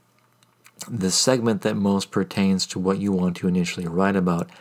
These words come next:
have that figured out first, as close as you can. Again, it doesn't have to be like a really deep dive, nitty-gritty kind of thing, but just have a concept in place of what,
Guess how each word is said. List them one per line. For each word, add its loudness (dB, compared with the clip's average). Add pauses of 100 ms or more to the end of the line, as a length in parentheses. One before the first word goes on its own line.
(240)
have -6
that 0
figured -2
out -6
first, -4
as -4
close -2
as 0
you -2
can. -6
Again, 2
it 0
doesn't 0
have -2
to -8
be 0
like -2
a -4
really -2
deep -4 (440)
dive, 0
nitty-gritty 0
kind -2
of -4
thing, -4
but -8
just -6
have -2
a -4
concept -4
in -6
place -2
of -8
what, -4